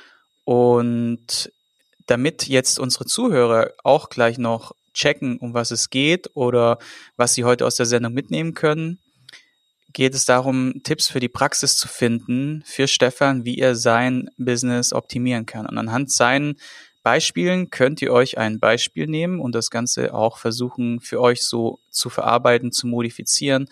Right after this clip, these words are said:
Nutzt es als Brainstorming, nutzt es als Blaupause, also nehmt gerne alles mit, was ihr mitnehmen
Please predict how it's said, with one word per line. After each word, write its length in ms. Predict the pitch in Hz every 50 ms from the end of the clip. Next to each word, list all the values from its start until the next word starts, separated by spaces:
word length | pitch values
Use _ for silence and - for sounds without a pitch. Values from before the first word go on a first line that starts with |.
| - - - - - - _ -
Nutzt 420 | 131 123 131 143 175 190 - -
es 120 | 165 147 139
als 260 | 143 143 139 - -
Brainstorming, 1040 | - 135 131 127 135 143 143 - - - 135 131 131 131 131 127 127 127 127 131
nutzt 260 | 127 147 - - - -
es 220 | 131 - - -
als 340 | - 123 123 120 - - -
Blaupause, 960 | _ - 117 110 113 135 160 156 - - 143 147 156 160 151 156 170 170 -
also 440 | - 117 113 110 117 113 117 - - _ _ _ - - - _ _ _ -
nehmt 280 | 120 123 143 151 -
gerne 460 | - 123 123 131 135 139 135 139 - _ -
alles 480 | - 123 131 139 139 139 - - -
mit, 280 | 123 120 139 143 - 139
was 220 | 123 117 120 -
ihr 100 | - 113
mitnehmen 640 | 117 117 131 - - 123 117 117 113 113 113 113 113